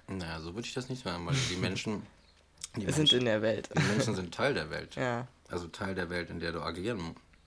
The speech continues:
Speaker 1: möchtest oder
Speaker 2: Mhm.
Speaker 1: sollst oder musst.
Speaker 2: Mhm.
Speaker 1: So, und deswegen musst du ja, du kannst,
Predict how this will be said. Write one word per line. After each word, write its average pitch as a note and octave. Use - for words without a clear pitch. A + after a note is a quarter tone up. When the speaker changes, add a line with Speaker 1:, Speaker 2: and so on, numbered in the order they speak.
Speaker 1:
möchtest -
oder -
Speaker 2:
Mhm. B2
Speaker 1:
sollst D2+
oder D#2+
musst. G2+
Speaker 2:
Mhm. A#2+
Speaker 1:
So, -
und E2
deswegen F2
musst F#2+
du G2
ja, F#2
du -
kannst, G2+